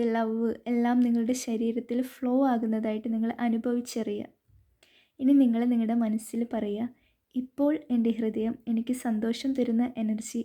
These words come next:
എനർജിയിൽ നിറഞ്ഞിരിക്കുന്നു." നിങ്ങൾ, ആ, നിങ്ങളിപ്പോൾ ആ മെ-, ആഗ്രഹിച്ച ആ മെസ്സേജ് ലഭിച്ചതിൽ ആ വ്യക്തിയോടും അതുപോലെ തന്നെ ദൈവത്തോടും നന്ദി പറയുക. ഓക്കെ, ഇനി നിങ്ങൾ,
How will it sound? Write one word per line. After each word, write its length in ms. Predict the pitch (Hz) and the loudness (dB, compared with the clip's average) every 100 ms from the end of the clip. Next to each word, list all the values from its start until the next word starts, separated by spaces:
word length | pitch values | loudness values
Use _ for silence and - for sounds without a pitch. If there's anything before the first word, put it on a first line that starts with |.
| - | -4
എനർജിയിൽ 520 | 220 226 233 254 254 254 | -2 0 0 2 2 2
നിറഞ്ഞിരിക്കുന്നു." 640 | 226 220 214 208 214 214 220 _ _ _ _ _ _ _ _ _ - | 0 0 -4 -6 -8 -8 -10 _ _ _ _ _ _ _ _ _ -2
നിങ്ങൾ, 260 | 247 254 254 - | 2 2 0 -2
ആ, 60 | 240 233 | 0 2
നിങ്ങളിപ്പോൾ 480 | 233 233 233 240 247 240 | 4 4 2 -2 -6 -4
ആ 100 | 233 233 | 0 2
മെ-, 220 | 233 - | 2 0
ആഗ്രഹിച്ച 540 | 226 220 220 226 233 - | -2 -2 0 -2 -2 -2
ആ 100 | 233 | 0
മെസ്സേജ് 560 | 220 220 - 233 233 | 0 -2 -2 -2 0
ലഭിച്ചതിൽ 540 | 254 226 220 - 226 233 - | 0 0 -2 -4 -4 -4 -4
ആ 80 | 226 | -4
വ്യക്തിയോടും 680 | 226 226 220 - 226 226 262 - | 0 -2 -2 -4 -2 0 -2 -4
അതുപോലെ 360 | 226 220 220 | -8 -4 -4
തന്നെ 240 | 220 226 226 226 | -2 -2 -2 0
ദൈവത്തോടും 560 | 233 233 240 240 247 247 | 0 0 0 0 4 4
നന്ദി 260 | 214 214 | 2 -2
പറയുക. 380 | 226 220 208 208 254 _ _ _ _ _ _ _ _ _ _ _ _ 269 | -4 -4 -6 -8 -14 _ _ _ _ _ _ _ _ _ _ _ _ -10
ഓക്കെ, 200 | 254 262 262 | -4 -4 2
ഇനി 140 | 269 | 4
നിങ്ങൾ, 300 | 320 302 254 | 6 6 6